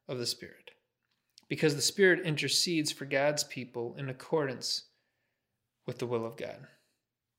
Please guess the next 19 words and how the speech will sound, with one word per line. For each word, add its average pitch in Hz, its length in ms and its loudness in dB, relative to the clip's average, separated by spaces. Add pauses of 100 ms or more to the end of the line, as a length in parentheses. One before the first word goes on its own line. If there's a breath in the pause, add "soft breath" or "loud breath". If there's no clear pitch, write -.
(640)
Now, 139 240 2 (1000 soft breath)
I 143 80 6
think 226 220 4
that 202 180 8
explains 160 800 2
why 143 260 4
it's 143 200 2
hard 123 500 0 (420)
to 131 140 -4
explain. 165 460 -2 (1300)
Th-, 190 120 0
this 180 160 4
comfort 190 400 0
and 156 160 -2
this 147 140 2
care 151 540 0 (320)
comes 143 280 -2
from 143 220 -2
God 151 380 -4